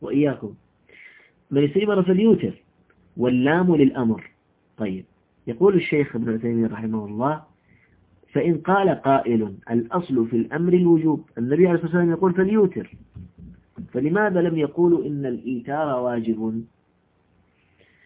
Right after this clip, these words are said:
قال: "فالجواب نعم، الأصل في الأمر الوجوب، فإن أريد بالإيتار الثلاث فالأمر للوجوب، لحديث سلمان وقد سبق، وإن أريد ما زاد على الثلاث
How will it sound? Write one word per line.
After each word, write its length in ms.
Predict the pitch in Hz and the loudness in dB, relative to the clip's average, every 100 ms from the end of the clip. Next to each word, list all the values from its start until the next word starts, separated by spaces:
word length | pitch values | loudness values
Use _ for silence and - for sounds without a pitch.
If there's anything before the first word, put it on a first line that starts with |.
| _ _ _ _ _ _ _ _ _ _ _ | _ _ _ _ _ _ _ _ _ _ _
قال: 280 | 185 208 185 | 0 2 2
"فالجواب 560 | 175 143 147 170 170 | 2 4 4 2 2
نعم، 440 | 185 208 135 147 156 | 2 2 -2 -6 -6
الأصل 440 | 120 120 143 131 117 | -6 -4 -6 -8 -4
في 80 | 113 | -4
الأمر 280 | 113 147 | -4 -2
الوجوب، 540 | 165 165 175 208 180 - _ _ _ _ _ | 0 4 4 4 0 -2 _ _ _ _ _
فإن 240 | - 139 156 | -4 -4 -2
أريد 340 | 160 190 226 | 2 4 4
بالإيتار 720 | 185 151 143 139 135 160 165 | 4 2 2 2 2 2 2
الثلاث 580 | 143 - - 123 156 170 | 2 -2 -4 -2 -2 -4
فالأمر 480 | 131 117 110 139 139 | -4 -4 -4 -4 0
للوجوب، 480 | 165 180 147 113 - _ _ _ _ _ _ - | 0 2 0 -2 -10 _ _ _ _ _ _ -12
لحديث 600 | 127 - 135 156 127 113 | -10 -6 -2 -2 -4 -4
سلمان 460 | 117 117 135 170 139 | -2 -2 -2 -6 -6
وقد 300 | 147 190 170 | -4 -2 -2
سبق، 280 | 151 127 - - _ _ _ _ _ _ _ _ - | -4 -4 -6 -12 _ _ _ _ _ _ _ _ -4
وإن 320 | 131 170 170 | -2 0 -2
أريد 440 | 160 170 233 190 | 0 2 2 2
ما 280 | 180 156 143 | 2 2 0
زاد 300 | 131 180 170 | 0 0 0
على 260 | 156 139 127 | -2 -2 -6
الثلاث 560 | - - 113 113 107 | -8 -6 -2 -2 -4